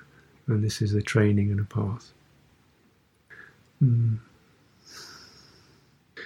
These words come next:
So let's take a, a few minutes. Why don't you take five or six minutes or so just to freshen up, and then we can go through some, uh, meditation together, um, uh, to establish some primary,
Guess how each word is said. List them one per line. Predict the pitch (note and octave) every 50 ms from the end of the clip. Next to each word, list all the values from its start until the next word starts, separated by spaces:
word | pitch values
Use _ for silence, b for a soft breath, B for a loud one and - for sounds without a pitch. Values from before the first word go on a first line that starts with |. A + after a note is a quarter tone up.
| B B B B B B B
So | - - F3+ D#3
let's | D3 D#3 G3+ A3 - - -
take | - - F3 E3 - -
a, | D#3+ D3 C#3+ C#3+ C#3 C#3+ F#3 - - - - C#4
a | -
few | - E3 D3 C#3
minutes. | C#3 C#3+ C#3+ D3 D3 C#3+ - - - - - - - - - -
Why | - F#3 F3+
don't | D3 C3+
you | B2+
take | A#2+ - C#3 B2+ B2 A#2
five | - - C3 B2+ B2+ A#2
or | A#2+
six | - - C#3+ C#3+ -
minutes | - C3 B2+ C3 C3 -
or | -
so | - - B2+ A#2+
just | A#2 A#2+ A2+ - - -
to | C3 A#2+
freshen | A2 - - C3 A#2+ - - B2+ C#3
up, | D#3+ E3+ E3+ - _ _
and | C3 B2 A#2+ B2
then | B2 A#2+
we | B2 B2 B2 A#2+
can | - - D3+ C3 A#2 A#2
go | A#2 - A#2+ A#2+
through | A#2+ - - B2+ A#2+
some, | A#2+ - - B2+ B2 A#2+ D#3 F3 F#3 D#3
uh, | B2 A2+ A2 A#2+
meditation | B2+ A#2+ A#2 A#2 - - C3+ C3 B2+ - - C3
together, | C#3 C3+ - C#3 C3+ C3+ D3 D3 D3 - b b b b b b b b b b b b _ _ -
um, | A#2+ A#2 A2+ A2+ A2+ A#2+ A#2+ - _ _ _ _ _ _ D3 B2+
uh, | A2 A2 A2 A2+ A#2+ A#2 - _ _ _ _ _ _ -
to | - B2+ A#2+ A#2 C#3 D3 - - _ _
establish | - - - - C3 A#2 A2+ - B2 A#2 - -
some | - A#2 A2+
primary, | - - - A#2 A2+ A#2+ A#2+ A#2 A2+ A2+ A#2 A#2+